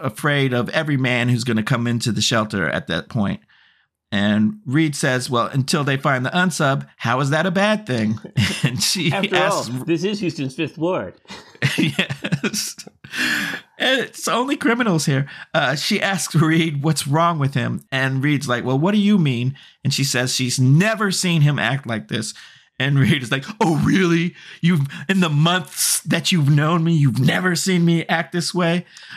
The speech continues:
Speaker 1: No offense, Emily, but you don't really know what you're talking about, do you?"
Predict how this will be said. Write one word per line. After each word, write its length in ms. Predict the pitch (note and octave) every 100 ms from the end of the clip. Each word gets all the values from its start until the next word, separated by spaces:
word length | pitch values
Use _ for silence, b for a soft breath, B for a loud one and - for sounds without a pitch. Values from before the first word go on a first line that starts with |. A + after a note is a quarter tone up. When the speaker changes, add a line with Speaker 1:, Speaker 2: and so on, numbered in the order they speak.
| B
Speaker 1:
No 180 | A#3+ C4
offense, 400 | G#3+ C4+ B3 -
Emily, 560 | C4 B3+ B3+ B3+ A3 B B
but 180 | - C3
you 140 | E3+ A3+
don't 260 | F#3+ C3+
really 240 | D3+ G3 G#3
know 180 | F#3+
what 200 | F#3 F#3
you're 80 | F#3
talking 320 | F#3 C#3 B2
about, 400 | A2+ A#2+ A2+ - D3+
do 160 | E3+
you?" 320 | C#3 A#2+ A2